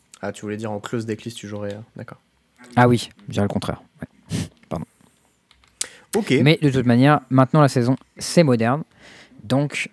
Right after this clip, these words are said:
Speaker 2: euh, il va falloir jouer, euh, douze mille couleurs, euh, Beanstalk, euh, le, le One Ring, Fury, Solitude, machin, là.
Speaker 1: T'as le droit de jouer Scales, hein, sinon.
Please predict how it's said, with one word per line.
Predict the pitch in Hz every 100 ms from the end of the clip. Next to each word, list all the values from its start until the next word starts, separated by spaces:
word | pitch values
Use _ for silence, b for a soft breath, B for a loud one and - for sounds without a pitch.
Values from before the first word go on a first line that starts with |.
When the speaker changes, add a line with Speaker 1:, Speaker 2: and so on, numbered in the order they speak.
| -
Speaker 2:
euh, | 98 92
il | -
va | 110
falloir | 120 120 127
jouer, | 113 113 123 107 -
euh, | 107 107
douze | 127 135
mille | 139 135 131
couleurs, | - 123 123 123 - - _ -
euh, | 107 104 101 101 - b b
Beanstalk, | 101 117 127 120 110 - 123 123 117 -
euh, | 123 107 104 104 104 110 107 104 101 65 - b b b
le, |
le | 90
One | 110 120 117
Ring, | 117 104 117 120 120 123 117 110
Fury, | - - 113 117
Solitude, | 117 - 107 101 101
machin, | 98 95 120
là. | 123 120 - -
Speaker 1:
T'as | 113
le |
droit | 110 104
de |
jouer | 110
Scales, | 110 165 139
hein, | 110
sinon. | - 110